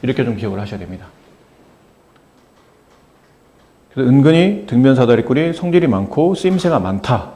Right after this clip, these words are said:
문제 풀 때도 많이 적용되고 이런 것들 다 잘 기억해야 나중에 학교 시험 문제 좀 어렵게 출제돼도 맞출 수 있는 겁니다. 뭐? 아까 얘기했던 거, 여기서부터는 중요하죠?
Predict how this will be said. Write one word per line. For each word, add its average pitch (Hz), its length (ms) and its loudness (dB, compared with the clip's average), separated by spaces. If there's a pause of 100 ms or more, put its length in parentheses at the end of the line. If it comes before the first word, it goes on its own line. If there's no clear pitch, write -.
(380)
문제 131 260 0
풀 127 140 -2
때도 123 160 0
많이 107 220 -2
적용되고 117 540 0
이런 147 180 4
것들 110 200 -2
다 110 360 -6 (240)
잘 123 240 -2
기억해야 127 540 2 (420)
나중에 117 220 2
학교 135 160 2
시험 156 160 2
문제 120 120 2
좀 120 120 0
어렵게 123 260 0
출제돼도 151 680 -2
맞출 98 200 -12
수 - 120 -14
있는 98 120 -8
겁니다. 120 420 -4 (2750)
뭐? 127 280 -8 (1500)
아까 147 180 4
얘기했던 170 300 6
거, 117 340 2
여기서부터는 202 500 8
중요하죠? 165 600 4